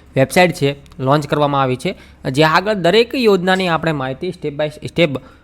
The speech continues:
દરેક વીડિયોની અંદર ચર્ચા કરતા હોઈએ છીએ.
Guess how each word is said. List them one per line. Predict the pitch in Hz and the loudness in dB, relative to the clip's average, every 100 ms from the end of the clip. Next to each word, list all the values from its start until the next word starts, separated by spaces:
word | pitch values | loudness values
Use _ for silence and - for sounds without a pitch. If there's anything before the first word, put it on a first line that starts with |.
| _ | _
દરેક | 135 151 170 | -2 -2 0
વીડિયોની | 135 143 147 | 0 0 -2
અંદર | 147 | -4
ચર્ચા | 143 127 - 135 | -6 -8 -6 -8
કરતા | 139 107 135 147 - - | -8 -8 -6 -6 -12 -10
હોઈએ | 131 123 113 | -2 -2 -2
છીએ. | 107 113 | -6 -8